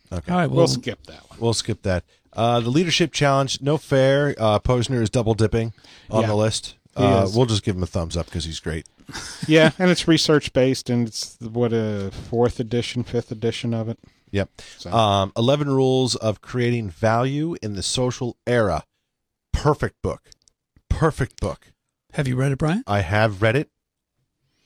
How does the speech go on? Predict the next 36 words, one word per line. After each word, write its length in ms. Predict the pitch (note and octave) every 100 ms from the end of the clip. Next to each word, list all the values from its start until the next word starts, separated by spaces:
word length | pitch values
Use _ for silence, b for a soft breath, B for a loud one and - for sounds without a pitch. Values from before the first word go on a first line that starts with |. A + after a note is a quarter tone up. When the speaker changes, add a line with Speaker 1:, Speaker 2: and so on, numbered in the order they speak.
| - -
Speaker 2:
Where 140 | D#3+
do 60 | B3+
you 120 | D4+
find 280 | - D4 C4+
the 60 | D4
Speaker 1:
I 20 |
Speaker 2:
time 100 | D4+
Speaker 1:
think 100 | D4+
Speaker 2:
to 80 | B3
Speaker 1:
we 80 | A3+
Speaker 2:
read 100 | D4
all, 80 | D3
Speaker 1:
even 200 | B2 - F#3
Speaker 2:
read 220 | A#3+ D#4+
all 160 | C3
this 120 | C3 -
stuff? 340 | - A2+ -
Speaker 1:
We 100 | D#3
may 240 | F#3 D3+
have 220 | G2 A2 G#2+
it 120 | -
here, 320 | D3+ A2 - -
in 80 |
Speaker 2:
Okay. 200 | G#3 -
Speaker 1:
fact. 240 | - D2 - _ _ -
Oh, 80 |
no, 120 | G#2+ F2
that's 160 | F2+
Freakonomics. 540 | - G2 D2 D#2 - -
It's 140 | -
over 140 | - G1+
there. 100 | G#1+
Speaker 2:
I'm, 220 | G3+ C4
I'm 220 | - A3 C#4+
impressed, 380 | - C#4+ - -
man. 160 | B3